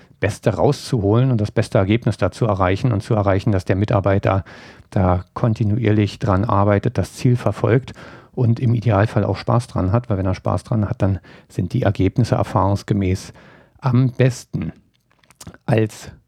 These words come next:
Teamleiter, wenn er neu ist, noch relativ jung, ich kannte das selber,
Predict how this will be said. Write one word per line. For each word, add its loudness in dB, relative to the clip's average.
Teamleiter, 2
wenn 2
er 4
neu 2
ist, 0
noch 0
relativ 0
jung, 2
ich -20
kannte -6
das 0
selber, 2